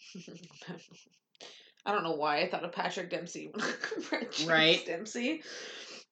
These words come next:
Speaker 1: A former prosecutor and the one-time mayor of Peekskill, New York.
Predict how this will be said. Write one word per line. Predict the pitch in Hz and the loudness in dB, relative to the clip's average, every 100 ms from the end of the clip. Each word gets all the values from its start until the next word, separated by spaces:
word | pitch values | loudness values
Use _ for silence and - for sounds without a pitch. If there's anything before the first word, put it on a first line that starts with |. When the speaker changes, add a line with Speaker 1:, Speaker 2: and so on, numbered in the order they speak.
| _ | _
Speaker 1:
A | 208 | 0
former | 220 254 269 254 | 4 2 2 4
prosecutor | 226 220 226 220 208 202 | 6 6 4 2 6 8
and | 185 196 | 8 6
the | 196 | 2
one-time | 208 214 220 202 | 0 2 2 2
mayor | 196 185 190 | 4 6 6
of | 180 - - _ _ _ _ - | 4 -2 -18 _ _ _ _ 0
Peekskill, | 247 240 - 240 214 202 | 2 2 2 4 4 4
New | 196 | 0
York. | 196 175 147 | 0 0 0